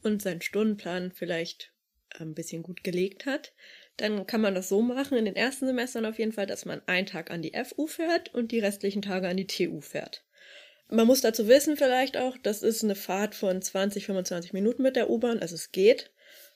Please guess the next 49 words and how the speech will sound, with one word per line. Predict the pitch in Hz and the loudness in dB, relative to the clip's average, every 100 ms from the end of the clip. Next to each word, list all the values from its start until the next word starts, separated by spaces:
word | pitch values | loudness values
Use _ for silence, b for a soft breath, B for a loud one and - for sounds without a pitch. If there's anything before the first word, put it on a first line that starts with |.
| - | -10
Es | - - | -8 -4
ist | 220 - | -4 0
aber | 220 196 185 | 4 6 6
nicht | 214 233 233 | 6 6 8
möglich, | 214 214 226 220 220 | 8 8 8 4 4
in | 185 | 0
der | 185 | 0
Pause | 175 190 208 | 2 4 6
zwischen | 202 190 190 | 4 0 -4
zwei | - 165 | -2 -2
Vorlesungen, | 180 180 180 175 175 180 180 | 0 2 2 2 0 -2 -2
die | 170 | -4
dreißig | - 170 - | -4 -4 -2
Minuten | 175 180 180 | -2 -2 -2
ist, | - 170 - | -2 -4 -4
hin | 202 | -2
und | 185 | 0
her | 196 170 | -2 -4
zu | 160 | -6
fahren. | 165 160 | -6 -6
Das | 156 | -6
schafft | - - | -10 -8
man | 165 | -8
einfach | 151 156 | -8 -8
nicht, | 165 151 | -8 -8
weil | - | -8
man | 156 | -6
muss | 165 | -8
ja | - | -8
zur | - | -6
U-Bahn | 185 170 | -2 -2
laufen | 160 175 170 165 | -2 -4 -4 -8
und | - 156 - - - | -10 -12 -14 -16 -12
ins | 180 - | -10 -6
nächste | 180 - | -6 -6
Vorlesungssaal | - 175 165 175 - 160 165 | -4 -2 -2 -4 -6 -4 -4
und | - 156 - | -6 -10 -12
das | 165 | -14
ist | 147 | -12
ein | - | -12
bisschen | - | -12
schwierig. | - - - - - B B B B B B _ _ _ _ _ | -16 -16 -18 -20 -20 B B B B B B _ _ _ _ _
Wenn | 240 | 4
man | 240 | 6
das | 233 | 6
so | 226 | 4
clever | 226 214 202 | 4 6 8
legen | 226 302 | 8 8
kann, | 302 285 269 | 6 4 4